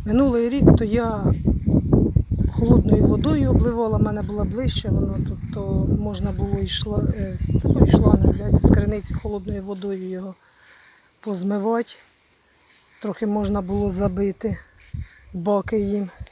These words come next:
А так, тепер вона далеко, туди мене не дістаєш, щоб вода, щоб, е, поливати її. Хол-, холодною, ну, холодна вода з криниці.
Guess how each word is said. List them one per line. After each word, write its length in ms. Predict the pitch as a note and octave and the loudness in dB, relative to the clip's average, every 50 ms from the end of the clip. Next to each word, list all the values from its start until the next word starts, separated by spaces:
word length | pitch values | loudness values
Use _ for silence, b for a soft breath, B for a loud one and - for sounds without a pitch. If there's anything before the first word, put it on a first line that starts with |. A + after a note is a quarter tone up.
| - - - _ - | -18 -20 -18 _ -10
А 100 | A3 G#3 | -10 -10
так, 500 | - - B3 A#3 A3+ - - - - - - - _ B B B B B B B B B B B B | -6 -4 -2 -2 -2 -4 -6 -14 -18 -20 -20 -20 _ B B B B B B B B B B B B
тепер 280 | - E3+ D#3 A#3 G#3+ G#3+ | -12 -6 -4 -2 -2 -2
вона 260 | G#3 G#3+ G#3 G#3+ G#3 | -2 -2 -2 -2 -2
далеко, 680 | F#3 G3 G#3 G#3 A3 A#3+ B3 B3 - - - G3+ F#3+ E3+ B B B B B B B B - - - - | 0 0 0 0 0 0 -2 -4 -4 -8 -10 -10 -10 -10 B B B B B B B B -6 -6 -6 -6
туди 220 | G#3+ F#3+ F#3 G3+ G3+ | -6 -6 -6 -4 -4
мене 280 | G3 G3 G3 G3+ G3+ | -6 -6 -6 -6 -6
не 160 | G3+ G3+ G3+ | -6 -6 -6
дістаєш, 720 | F#3 F3+ F#3+ - - - G#3+ G3+ G#3 A3 A#3 A#3+ - - - - - - - B B B B B B B B B B - | -6 -6 -8 -8 -8 -6 -4 -4 -2 -2 -2 -4 -6 -10 -14 -18 -20 -20 -20 B B B B B B B B B B -16
щоб 280 | - - - G3+ G3 F#3+ | -12 -10 -8 -8 -8 -8
вода, 520 | F#3+ G3+ - - F#3+ F#3+ G3+ F#3 E3+ G3 F#3 | -10 -12 -12 -10 -8 -6 -6 -6 -6 -6 -6
щоб, 240 | - - - G#3 F3 - - - - | -6 -8 -8 -10 -12 -16 -16 -12 -8
е, 240 | G#3+ G3+ G3+ G3 F3 - | -8 -6 -6 -8 -8 -8
поливати 680 | - G#3 G3 G3 G3 F#3 F#3 F#3 F#3 F3+ - - G#3 | -6 -4 -4 -4 -4 -4 -6 -6 -6 -8 -8 -10 -10
її. 300 | F#3+ F#3+ F#3 F#3+ F#3 D#3+ - - | -10 -8 -8 -8 -10 -12 -16 -16
Хол-, 360 | - - G3 G3+ G3+ - - - - - - - - - - - - | -12 -10 -10 -8 -8 -8 -8 -8 -10 -10 -14 -16 -18 -20 -20 -20 -18
холодною, 560 | - - B3 C#4+ D#4 D4+ G#3+ G#3 G#3 G#3 G3+ G3 - - | -10 -6 -6 -4 -4 -4 -4 -6 -6 -6 -8 -10 -12 -12
ну, 140 | - F4+ D#4 C4 - A3+ _ - - | -12 -12 -12 -12 -14 -20 _ -8 -4
холодна 400 | B3 C4 C#4 C4+ A#3+ F#3 F#3+ F#3 | -4 -2 -2 -2 -4 -4 -8 -10
вода 220 | E3+ F3+ F3+ F#3 | -10 -10 -10 -12
з 80 | - - | -12 -10
криниці. 680 | - G#3 G3 G3+ G3+ G3+ F#3+ F3+ - - - F#3 | -8 -8 -6 -6 -6 -8 -8 -10 -12 -16 -16 -18